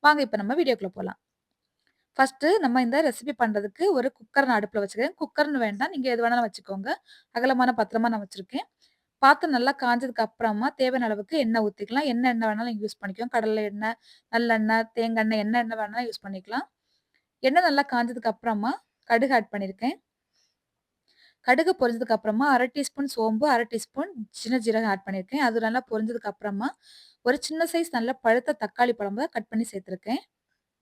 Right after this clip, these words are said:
அத வந்து இந்த மாதிரி நல்லா வந்து வதக்கிக்கோங்க. நல்லா வந்து ஸ்மாஷ் ஆகுற அளவுக்கு வதக்கிக்கோங்க.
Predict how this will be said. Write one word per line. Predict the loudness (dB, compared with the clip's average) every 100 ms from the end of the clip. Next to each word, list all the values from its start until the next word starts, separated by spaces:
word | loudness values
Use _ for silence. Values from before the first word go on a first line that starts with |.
| _ _ _ _ _ _ _ _ _ _ _ _ _ _ _ _ _ _ _ 0
அத | 2 4
வந்து | 2 0 -2 -6 _ -6
இந்த | 0
மாதிரி | 2 2
நல்லா | 2 2 2
வந்து | 2 0
வதக்கிக்கோங்க. | -2 -4 _ -8 -4 -2 -2 -6 _ _ _ _ _ _ _ _ _ _ _ _ _ _ _ _ _ _ _ _ _ _ _ _ _ _ _ _ _ _ _ _ _ _ _ _ _ _ _ _ _ _
நல்லா | 2 4 4
வந்து | 4 0 -2 -4 -8
ஸ்மாஷ் | -6 0 2 2
ஆகுற | 2 2
அளவுக்கு | 0 0 0
வதக்கிக்கோங்க. | 0 -2 -8 -6